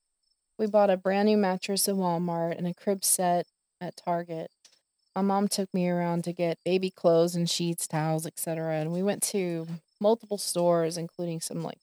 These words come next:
thrift stores and stuff. My Aunt Kay, we had, we had a car seat for when he first came home, but,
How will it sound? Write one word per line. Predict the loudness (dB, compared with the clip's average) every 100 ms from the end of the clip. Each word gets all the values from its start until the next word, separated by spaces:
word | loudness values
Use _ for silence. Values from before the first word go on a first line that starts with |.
| -4
thrift | -4 -2
stores | -4 -4 -8 -8
and | -12
stuff. | -14 -16 -18 _ _ _ _ _ _ _ _ _ _ -16 -16 -16 _
My | -6 -4
Aunt | 0 -2 -2
Kay, | 2 4 6 6 4 0 _ _ _ -2
we | 2
had, | 6 6 6 4 _ _ _ _ -4
we | -2
had | 2 4 4
a | 2
car | 2 2 2
seat | 0 0 0 -2
for | -4 0
when | 2
he | 2
first | 2 0 2
came | -4 -2
home, | -2 -2 -2 -2
but, | -2 -2